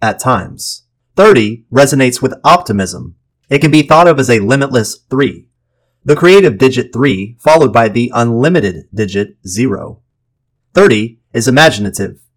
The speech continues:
It's an effective communicator. Ah, this sounds familiar. It's tolerant, joyful, and dynamic. This sounds like the lyrics to a song. I like that. The number thirty tends to be enthusiastic about other artist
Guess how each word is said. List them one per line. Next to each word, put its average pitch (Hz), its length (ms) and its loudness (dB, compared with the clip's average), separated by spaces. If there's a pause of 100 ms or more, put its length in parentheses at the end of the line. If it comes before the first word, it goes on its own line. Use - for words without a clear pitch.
(180)
It's - 160 -4
an 156 100 2
effective 165 600 -2
communicator. 123 720 -4
Ah, 165 260 2
this 131 220 -4
sounds 98 260 -4
familiar. 92 480 -8 (460)
It's 127 220 -4
tolerant, 175 680 0 (180)
joyful, 151 760 -2
and 135 240 0
dynamic. 113 680 -2 (340)
This - 140 -10
sounds 113 240 0
like 113 120 0
the 113 80 -6
lyrics 117 280 -2
to 131 140 -2
a - 40 -2
song. - 480 -4 (180)
I 127 100 -2
like 170 200 -4
that. - 240 -12 (960)
The 147 140 2
number 175 200 4
thirty 127 540 2
tends 160 300 -2
to 151 80 -4
be 135 260 -2
enthusiastic 123 1040 -2
about 117 320 0
other 135 340 0
artist 117 480 -6